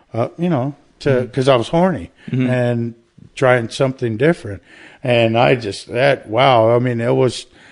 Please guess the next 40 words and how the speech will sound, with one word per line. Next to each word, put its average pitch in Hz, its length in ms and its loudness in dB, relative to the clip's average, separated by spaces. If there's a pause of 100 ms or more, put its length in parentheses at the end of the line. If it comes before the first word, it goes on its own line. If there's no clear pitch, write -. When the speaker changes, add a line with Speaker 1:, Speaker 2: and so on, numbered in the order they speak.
(360)
Speaker 1:
uh, 117 480 2 (260)
meeting 135 360 2
this 135 180 -2
person 131 760 0
and 120 800 -2 (460)
Speaker 2:
It 151 120 0
was 127 220 2
a, 120 60 6
a 110 920 0
man 123 320 4
who 139 80 4
would 123 120 4
become 120 280 2
a 110 60 2
woman 131 380 0
or 120 180 0
a 104 60 0
woman 110 260 0
who 107 60 0
would 101 80 -4
become 104 260 -2
a 101 60 -2
man? 98 460 -6
Speaker 1:
It 165 200 6
was, 170 420 6
it 175 120 4
was 180 340 6
like, 160 360 4
I 156 140 4
don't 214 140 4
know 202 80 6
if 180 160 0
it 185 40 8
was 139 160 6
a 147 60 2
cross 147 640 4
dresser. 151 440 4
I 139 40 8
wasn't 147 380 6
really 131 420 4